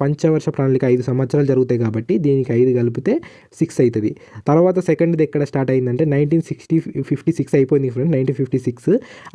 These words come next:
అక్కడనే స్టార్ట్ అవుతుంది. నైన్టీన్ ఫిఫ్టీ సిక్స్ ఎక్కడ ఎండ్ అవుతుందో,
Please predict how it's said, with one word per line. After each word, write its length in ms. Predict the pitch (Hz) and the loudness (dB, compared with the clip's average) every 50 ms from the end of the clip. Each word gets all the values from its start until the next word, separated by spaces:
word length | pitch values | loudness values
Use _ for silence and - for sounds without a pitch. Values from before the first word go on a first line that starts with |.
| - | -6
అక్కడనే 380 | - - - - 180 160 165 196 196 | -6 -2 0 2 2 2 2 0 0
స్టార్ట్ 260 | - 156 139 135 131 135 | 0 0 0 0 2 2
అవుతుంది. 440 | 135 127 120 123 117 117 117 123 135 131 123 110 113 117 | 0 2 0 0 0 0 2 2 2 2 2 0 0 0
నైన్టీన్ 340 | 120 127 131 135 147 139 - | 0 0 0 0 0 0 0
ఫిఫ్టీ 240 | 139 131 - - 131 - | -2 -4 -2 -4 -4 -2
సిక్స్ 200 | - 123 - - 131 | -2 -6 -2 -2 -2
ఎక్కడ 140 | 127 131 135 135 | 0 2 0 2
ఎండ్ 120 | 123 123 123 | 2 2 2
అవుతుందో, 340 | 120 120 120 120 113 117 123 | 0 0 0 -2 -2 -2 -2